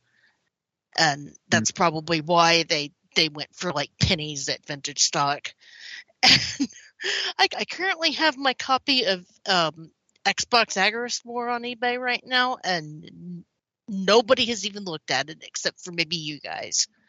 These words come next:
Speaker 1: <laughs>
Speaker 2: I, I will admit, I've been three of those looks, 'cause I keep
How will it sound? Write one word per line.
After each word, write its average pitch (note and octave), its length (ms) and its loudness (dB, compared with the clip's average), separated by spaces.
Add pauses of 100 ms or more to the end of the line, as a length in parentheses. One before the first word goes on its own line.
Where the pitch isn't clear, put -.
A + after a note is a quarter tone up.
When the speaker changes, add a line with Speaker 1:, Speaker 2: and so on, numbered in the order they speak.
(360)
Speaker 1:
<laughs> - 540 -10
Speaker 2:
I, D#3+ 440 4
I E3 140 8
will F3+ 200 6
admit, E3 240 4
I've D3 220 6
been D#3 180 0
three E3 260 2
of D#3 60 4
those D#3 260 2
looks, D3 300 0
'cause C3 180 -4
I D3 120 8
keep - 260 -2